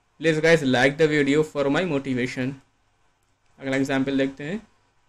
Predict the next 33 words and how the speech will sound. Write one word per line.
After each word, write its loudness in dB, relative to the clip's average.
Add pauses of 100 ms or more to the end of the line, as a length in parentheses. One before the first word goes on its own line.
(160)
थोड़ी 6
देर 6
में 4
घंटी 4
बजने 4
वाली 0
है, -4 (520)
स्कूल -8
की -6
बेल 2
बजने 2
वाली 4
है 4
फिर, -8
है -10
ना, -8 (460)
तो -8
आप -2
इसको -12
कैसे -6
कहेंगे? -2 (800)
The 4
bell 6
is 4
about 4 (100)
to 0
ring -2
in 2
a 2
while। -2 (520)
The 2
bell 6
is -2